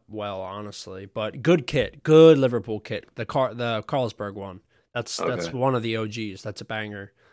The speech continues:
Speaker 1: Um, and he said, you know, "We got away with one yesterday." And I said, "Yes, you absolutely did. It's quite frankly appalling that your, you know, unbelievable front line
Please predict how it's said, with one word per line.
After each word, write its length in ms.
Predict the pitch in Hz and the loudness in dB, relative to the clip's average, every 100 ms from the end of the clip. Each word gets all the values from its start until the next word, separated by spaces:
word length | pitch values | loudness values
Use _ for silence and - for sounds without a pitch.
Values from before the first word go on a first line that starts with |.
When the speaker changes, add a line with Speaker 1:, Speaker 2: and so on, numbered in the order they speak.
| _ _ _ 110 | _ _ _ -8
Speaker 1:
Um, 600 | 104 101 104 101 101 113 | -6 -4 -6 -8 -12 -14
and 140 | 113 107 | -12 -12
he 60 | |
said, 360 | - 131 117 104 _ _ _ | -8 -6 -6 -8 _ _ _
you 80 | 120 | -14
know, 200 | 110 104 - - - _ _ | -12 -14 -18 -20 -20 _ _
"We 80 | 135 | -2
got 200 | 139 135 | 2 2
away 240 | 123 160 | 4 6
with 180 | 143 120 | 4 2
one 220 | 113 110 | -2 -2
yesterday." 500 | 110 107 - 110 107 | -2 -6 -6 -6 -6
And 120 | 104 104 | -6 -8
I 40 | |
said, 280 | - 113 110 | -10 -10 -6
"Yes, 320 | 120 110 - | -6 -6 -8
you 100 | 107 | -10
absolutely 680 | - 110 107 117 110 95 101 | -6 -8 -8 -10 -10 -10 -10
did. 340 | 107 98 90 - - | -10 -10 -12 -14 -10
It's 400 | 110 - - - | -10 -8 -10 -12
quite 300 | - 139 117 | 0 0 0
frankly 520 | 123 117 - 113 107 | -4 -6 -6 -6 -6
appalling 720 | 98 - 123 113 107 101 98 | -8 -6 -4 -2 -4 -8 -12
that 300 | 101 101 - _ - 104 | -12 -12 -14 _ -20 -14
your, 540 | 110 104 101 98 95 _ _ _ _ - | -10 -8 -8 -10 -14 _ _ _ _ -12
you 80 | 104 | -10
know, 240 | 92 - - | -10 -12 -4
unbelievable 640 | 135 135 120 117 113 110 104 | -2 0 0 -2 -2 -4 -8
front 320 | - 110 73 | -8 -10 -8
line 460 | 104 101 98 95 | -12 -10 -10 -14